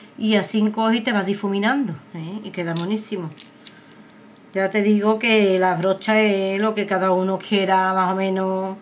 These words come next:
¿eh? Bueno, tengo esta también, que la uso muchísimo, que esta sí está sucilla, ¿veis?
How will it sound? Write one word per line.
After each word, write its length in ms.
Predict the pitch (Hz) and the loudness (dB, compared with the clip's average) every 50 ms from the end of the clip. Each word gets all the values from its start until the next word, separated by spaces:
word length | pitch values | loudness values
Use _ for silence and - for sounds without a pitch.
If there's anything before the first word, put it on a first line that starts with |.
| - - | -12 -10
¿eh? 340 | 175 180 185 196 226 277 294 - - - - - - - - - - - - - - - - - - - - - | -8 -6 -4 -4 -4 -4 -6 -12 -18 -20 -20 -20 -20 -20 -20 -20 -20 -20 -20 -20 -20 -20 -20 -20 -20 -20 -14 -8
Bueno, 340 | 208 196 196 190 175 160 160 | -4 -2 -2 0 -2 -4 -4
tengo 220 | 196 190 190 202 | -4 -4 -2 -2
esta 180 | 202 208 208 208 | -2 -2 0 0
también, 380 | 208 196 185 196 220 247 247 | 0 0 0 0 -2 -2 0
que 100 | 233 233 | 0 0
la 80 | 214 202 | 0 0
uso 220 | 196 190 - 220 | 0 -2 -2 -2
muchísimo, 640 | 214 214 214 214 269 254 - - 233 214 214 247 269 | 0 0 -2 -2 -4 -6 -4 -2 0 0 0 0 -2
que 100 | - - | -4 -4
esta 160 | 208 208 247 240 | -4 -2 -2 -2
sí 120 | - - | -2 -4
está 180 | 220 - 240 220 | -6 -4 -6 -6
sucilla, 480 | 214 - 220 214 - 185 156 147 160 | -6 -8 -10 -10 -8 -8 -6 -4 -4
¿veis? 300 | 160 160 170 208 262 330 | -4 -4 -4 -4 -6 -8